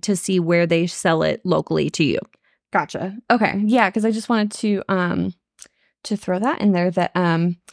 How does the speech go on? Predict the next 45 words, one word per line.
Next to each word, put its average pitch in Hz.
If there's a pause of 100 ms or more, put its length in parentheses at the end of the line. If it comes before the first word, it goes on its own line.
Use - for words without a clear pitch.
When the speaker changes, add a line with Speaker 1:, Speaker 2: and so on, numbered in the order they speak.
(220)
Speaker 2:
Bag 196
Balm, 180
it, 175 (220)
um, 170 (100)
you 185 (220)
typically 240
can 196
find 175
it 175
in 180
most, 160 (100)
Speaker 1:
Most 165
stores, 208
Speaker 2:
most 202
store 185
Speaker 1:
yeah. 156
Speaker 2:
shelves. 180 (380)
Um, 190
however, 202
I'm 196
not 285
sure 240
if -
a 190
lot 175
of 170
stores 175
will 170
carry 175
these 202
specific 180
Bag 156
Balm 151
products, -
but 180
I 180
did 202
see 196
that 175
there 180
is 175
a 170 (100)
balm 165
stick 233
with 202